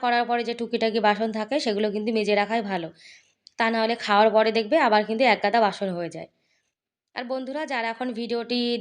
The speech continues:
দেখছো, তোমাদের যদি ভিডিওটি ভালো লেগে থাকে তাহলে প্লিজ একটা লাইক করে দিও। আর আমার চ্যানেলে আজকে যারা নতুন ভিডিওটি দেখছো, চ্যানেলটিকে এখনও সাবস্ক্রাইব করোনি, তাদেরকে অনুরোধ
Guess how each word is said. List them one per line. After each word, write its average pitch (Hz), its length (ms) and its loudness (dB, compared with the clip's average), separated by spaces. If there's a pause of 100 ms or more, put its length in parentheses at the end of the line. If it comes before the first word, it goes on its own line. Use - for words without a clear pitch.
দেখছো, 226 320 2 (120)
তোমাদের 220 320 2
যদি 220 140 0 (120)
ভিডিওটি 220 360 0 (100)
ভালো 202 220 2
লেগে 214 240 0
থাকে 214 200 -6 (560)
তাহলে 226 260 -6
প্লিজ 285 260 2
একটা 302 180 2
লাইক 285 220 6
করে 285 200 4
দিও। 311 140 0 (600)
আর 240 200 -2
আমার 226 200 -4
চ্যানেলে 240 340 2
আজকে 233 220 -6
যারা 226 140 6 (100)
নতুন 220 220 0 (120)
ভিডিওটি 220 320 2 (120)
দেখছো, 208 260 -2 (140)
চ্যানেলটিকে 214 440 2
এখনও 214 240 -4
সাবস্ক্রাইব 208 460 -2
করোনি, 202 320 0 (600)
তাদেরকে 214 360 -8
অনুরোধ 220 260 0